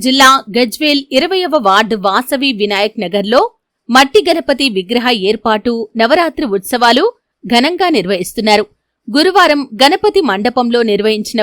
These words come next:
పూజల్లో పాల్గొన్న గజ్వేల్ మార్కెట్ కమిటీ డైరెక్టర్ మహంకాళి శ్రీనివాస్, కొండపోచమ్మ దేవస్థానం మాజీ డైరెక్టర్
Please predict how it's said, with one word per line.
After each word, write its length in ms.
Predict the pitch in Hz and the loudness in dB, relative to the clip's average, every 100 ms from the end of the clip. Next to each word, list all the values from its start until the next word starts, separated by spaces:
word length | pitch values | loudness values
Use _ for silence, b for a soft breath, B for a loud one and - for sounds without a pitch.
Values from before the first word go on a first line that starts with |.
| 208 | -4
పూజల్లో 440 | 254 262 302 269 247 | -4 -4 0 0 2
పాల్గొన్న 420 | 214 208 208 220 202 208 - _ - 247 | 2 2 0 0 0 -2 -8 _ -2 -2
గజ్వేల్ 420 | 254 - 392 262 294 | 0 0 2 2 2
మార్కెట్ 360 | 302 302 285 269 | 2 0 -4 -4
కమిటీ 300 | 240 220 202 190 | -2 -2 -2 0
డైరెక్టర్ 440 | 190 220 226 214 214 _ _ 226 | -2 0 0 0 -4 _ _ 2
మహంకాళి 560 | 277 415 403 370 302 262 - | 2 2 0 0 0 -4 -4
శ్రీనివాస్, 560 | 247 240 233 214 220 - _ - | -2 0 2 4 2 -4 _ 2
కొండపోచమ్మ 680 | 320 403 294 262 269 247 214 | 2 2 2 0 0 -2 -2
దేవస్థానం 560 | 190 220 226 254 226 226 180 | -2 -4 -4 -2 0 -2 -2
మాజీ 280 | 180 220 240 226 | -2 -2 0 0
డైరెక్టర్ 440 | 220 220 277 | 0 0 0